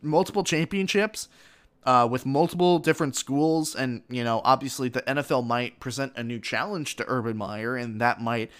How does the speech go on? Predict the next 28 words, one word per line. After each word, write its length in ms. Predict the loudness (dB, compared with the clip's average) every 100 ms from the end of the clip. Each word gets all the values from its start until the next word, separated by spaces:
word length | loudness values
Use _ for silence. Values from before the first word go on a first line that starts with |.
| -20 -20 -20 -10
um, 420 | -6 -4 -6 -10 _
revitalize 800 | -2 0 2 2 4 4 4 2 -2
his 160 | -2
love 220 | 0 0
of 60 | -2
the 60 | -6
game, 440 | -4 -2 -2 -2
give 160 | -2 -2
him 100 | -4
some 180 | -6
more 200 | -6 -8
passion, 720 | -6 0 2 2 0 -2 -2 -6 _ _ _ _ _ _ _ -12
you 140 | -8
know, 220 | -6 -6 -6
uh, 300 | -6 -8 -10 -4
give 220 | -4 -2
him 260 | -2 -2 -6 -14 -20 -20 -16
renewed 640 | -12 0 2 4 6 4 4
motivation 640 | 4 4 2 2 2 0
to 100 | -2
do 220 | 2 4
something 360 | 4 4 2 -2
like 220 | -2 -2
this, 240 | -2 -2
but 140 | -2 -4
it's 100 | -4
just 300 | -6 -6 -4
like, 240 | -6 -8